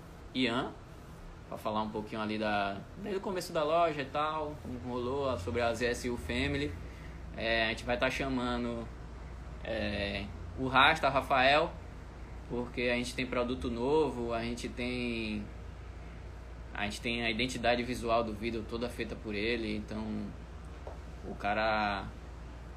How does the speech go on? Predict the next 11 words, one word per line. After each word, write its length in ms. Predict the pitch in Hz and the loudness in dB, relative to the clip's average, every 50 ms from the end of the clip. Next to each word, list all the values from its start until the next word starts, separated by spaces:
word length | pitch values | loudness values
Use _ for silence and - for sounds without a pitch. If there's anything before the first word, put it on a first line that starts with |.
| - - - - - | -12 -12 -12 -10 -6
o 100 | 392 339 | -6 -4
Rasta, 380 | - 131 120 117 113 - 131 120 | 0 2 2 2 2 0 -2 -2
né, 140 | 123 120 110 | 0 -2 -2
velho? 200 | 104 101 101 101 | -2 -2 -2 -2
O 20 | |
Rasta 320 | 107 117 117 123 - 143 | -2 -4 -4 -4 -4 -4
é, 260 | 135 123 113 110 110 - - - - - - - - - - - | -4 -2 -2 -4 -4 -6 -8 -10 -12 -12 -12 -12 -12 -12 -12 -10
é 100 | - - | -8 -8
sinistro. 540 | - - 151 131 117 110 110 107 - - - - - - - - - - - - - - - - - - - - - - - - - - - - - - - - - - - - | -4 0 0 2 2 2 0 -2 -4 -8 -10 -10 -12 -12 -12 -12 -12 -12 -12 -12 -12 -12 -12 -12 -12 -12 -12 -12 -12 -12 -12 -12 -12 -12 -12 -12 -12 -12 -10 -10 -12 -12 -10 -8
E 140 | - 117 123 | -2 2 4
aí 1120 | 123 120 113 117 117 113 123 135 139 143 143 143 139 139 135 127 123 117 113 110 107 | 6 6 6 6 6 4 4 4 4 4 4 4 2 2 2 2 2 0 0 -2 -2